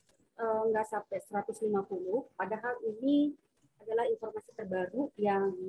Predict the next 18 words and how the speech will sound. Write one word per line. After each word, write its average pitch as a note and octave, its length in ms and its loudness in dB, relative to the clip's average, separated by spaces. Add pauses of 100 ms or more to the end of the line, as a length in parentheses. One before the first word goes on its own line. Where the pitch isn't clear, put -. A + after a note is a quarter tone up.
(320)
saya A#3 240 2
juga G#3+ 240 2
sering A3 320 2
mendengar, F#3 640 2
pertanyaan-pertanyaan G3 880 -2
yang A3+ 80 -8
saya A#3 160 -2
juga A3 160 2
sendiri G#3 400 0
nggak - 160 -6
tahu A3 320 0
bagaimana F3+ 400 -2
menjawabnya. F#3 720 -2 (560)
Tapi B3+ 480 2
nggak F#3+ 160 2
apa-apa, G3+ 320 -2
tenang F#4+ 240 2
aja, F#4 240 -4